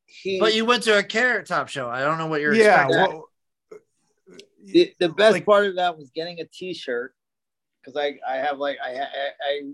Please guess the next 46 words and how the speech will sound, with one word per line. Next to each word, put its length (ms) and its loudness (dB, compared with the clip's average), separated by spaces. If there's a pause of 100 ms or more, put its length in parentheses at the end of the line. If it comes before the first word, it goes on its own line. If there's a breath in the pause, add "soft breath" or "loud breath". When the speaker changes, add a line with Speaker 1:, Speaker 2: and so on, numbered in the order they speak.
(120)
Speaker 1:
wore 280 2
it 100 -6
too 220 -4
much, 280 -2
so 140 -20
now 180 -6
I 80 -4
can't 320 -10
wear 240 -4
it 60 -10
anymore. 460 -12
But, 240 -4 (600)
um, 440 -4 (1120)
I 80 -12
got 240 0
holes 380 0
in 120 -14
it. 140 -16 (1120 soft breath)
So 120 0
that 200 2
Speaker 3:
Matt, 160 2 (140)
Speaker 1:
sucks. 80 -4
Speaker 3:
I 80 4
Speaker 1:
Like, 80 -4
Speaker 3:
bought 240 4
you 180 0
a 60 -2
Chris 320 -6
D'Elia 440 -4
shirt 360 -8
that 140 -12
you 140 -8
never 280 -4
wear. 340 -8
Do 60 -2
Speaker 1:
I 100 4
Speaker 3:
you 80 2
Speaker 1:
will 80 -2
Speaker 3:
even 120 -4
Speaker 1:
never 160 6
Speaker 3:
still 180 4
Speaker 1:
wear 120 0
Speaker 3:
have 120 0
Speaker 1:
that. 100 2
Speaker 3:
it? 20 0
Speaker 1:
I 100 -2